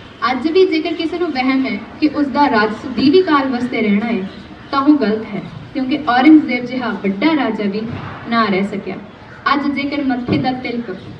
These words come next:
ਜਨੇਊ, ਚਾਰੇ ਵੇਦ, ਸ਼ਿਵਾਲਿਆ, ਮੰਦਿਰ ਬਚੇ ਹੋਏ ਨੇ ਤੇ ਗੁਰੂ ਤੇਗ ਬਹਾਦਰ ਸਾਹਿਬ ਜੀ ਦੀ ਹੀ ਦੇਣ ਹੈ। ਹੋਈਆਂ ਭੁੱਲਾਂ ਦੀ ਖਿਮਾ ਗੁਰੂ ਸਾਹਿਬ ਕੋਲ ਮੰਗਦੇ ਹਾਂ।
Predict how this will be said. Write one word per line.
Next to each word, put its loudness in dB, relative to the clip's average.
ਜਨੇਊ, 0
ਚਾਰੇ 0
ਵੇਦ, -2
ਸ਼ਿਵਾਲਿਆ, -2
ਮੰਦਿਰ -4
ਬਚੇ -4
ਹੋਏ -4
ਨੇ -4
ਤੇ 0
ਗੁਰੂ -2
ਤੇਗ 2
ਬਹਾਦਰ -2
ਸਾਹਿਬ -4
ਜੀ -8
ਦੀ -8
ਹੀ 6
ਦੇਣ 0
ਹੈ। -10
ਹੋਈਆਂ 4
ਭੁੱਲਾਂ 0
ਦੀ -4
ਖਿਮਾ 2
ਗੁਰੂ -2
ਸਾਹਿਬ 0
ਕੋਲ 0
ਮੰਗਦੇ 0
ਹਾਂ। -4